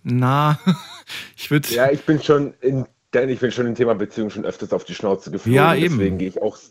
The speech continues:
Speaker 2: deswegen gehe ich
Speaker 1: Vorsichtig.
Speaker 2: auch sowas langsam an.
Speaker 1: Ja, ja.
Speaker 2: Ich gehe auch wirklich
Speaker 1: Was ist dir denn, worauf kommt es dir denn an? Ich habe das vor dem auch den, ähm, Ralf gefragt. Ich wollte ja von ihm wissen, was ist ihm denn wichtig,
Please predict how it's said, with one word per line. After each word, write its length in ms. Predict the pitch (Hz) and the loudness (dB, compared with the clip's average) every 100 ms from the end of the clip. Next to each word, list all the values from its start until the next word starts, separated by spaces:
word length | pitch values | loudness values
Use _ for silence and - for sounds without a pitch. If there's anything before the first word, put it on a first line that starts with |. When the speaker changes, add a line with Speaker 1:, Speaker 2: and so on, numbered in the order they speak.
| _ | _
Speaker 2:
deswegen 360 | 120 117 123 | -4 0 2
gehe 80 | 120 | 2
ich 60 | 101 | 0
Speaker 1:
Vorsichtig. 40 | |
Speaker 2:
auch 300 | 101 113 110 | 4 2 2
sowas 440 | - 117 107 - 85 | -8 0 0 0 -8
langsam 560 | 101 107 113 - 104 76 | -2 -2 -2 -4 -4 -2
an. 140 | 90 | -4
Speaker 1:
Ja, 120 | 95 _ _ _ _ 80 | -4 _ _ _ _ -18
ja. 120 | - _ _ _ _ | -18 _ _ _ _
Speaker 2:
Ich 100 | 92 | -4
gehe 120 | 113 | 0
auch 160 | 92 - | 0 -2
wirklich 220 | 113 104 | -4 0
Speaker 1:
Was 160 | 110 240 | 0 0
ist 100 | 226 | -2
dir 20 | 277 | -2
denn, 100 | - | -2
worauf 380 | 139 214 269 - | -2 0 0 0
kommt 180 | 254 240 | -2 -2
es 100 | - | 2
dir 120 | 214 | 2
denn 100 | 110 | 2
an? 140 | 90 | 0
Ich 80 | 117 | 0
habe 80 | 175 | -2
das 100 | 180 | -4
vor 140 | 202 | -2
dem 160 | 185 175 | -2 -2
auch 140 | 151 | -4
den, 320 | - 143 143 - | 0 2 0 0
ähm, 460 | 120 120 120 123 113 _ _ _ _ - | 0 0 0 -2 -6 _ _ _ _ -10
Ralf 280 | 92 107 - | -2 -2 -2
gefragt. 400 | - - 73 - | -12 -10 -14 -12
Ich 140 | 107 | -8
wollte 160 | 151 143 | -6 -4
ja 60 | |
von 160 | 131 113 | -2 -2
ihm 160 | 92 107 | 0 -2
wissen, 340 | 151 151 135 | -2 -2 0
was 160 | 143 - | -2 -4
ist 240 | 143 - | -8 -4
ihm 160 | 180 180 | -2 0
denn 260 | 147 120 | 0 0
wichtig, 520 | 143 165 - 135 135 | -2 -4 -6 -6 -6